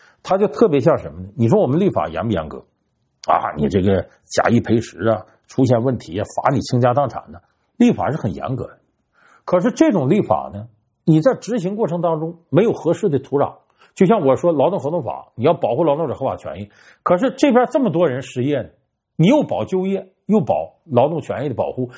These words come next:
这两个不可兼得。那你是让劳动者少挣一点有活干呢，还是让他的工资很高却没活干呢？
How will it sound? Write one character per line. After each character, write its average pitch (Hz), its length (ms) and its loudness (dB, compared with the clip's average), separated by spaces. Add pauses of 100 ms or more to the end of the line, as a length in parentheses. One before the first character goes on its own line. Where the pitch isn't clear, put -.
(140)
这 233 100 4
两 101 240 2
个 123 80 2
不 156 140 -4
可 - 120 -2
兼 131 220 0
得。 85 240 -12 (400)
那 262 140 6
你 160 160 0
是 240 120 2
让 226 120 2
劳 190 120 4
动 220 160 -2
者 196 120 0
少 - 240 -6
挣 226 180 0
一 156 60 0
点 131 160 2
有 135 80 0
活 120 220 -6
干 190 220 2
呢， 139 120 -10 (260)
还 151 180 2
是 160 80 -2
让 214 160 2
他 190 120 0
的 185 100 -2
工 202 160 -2
资 185 140 2
很 110 200 -6
高 156 200 2
却 190 100 -4
没 131 140 0
活 165 200 2
干 139 200 -2
呢？ 135 80 -20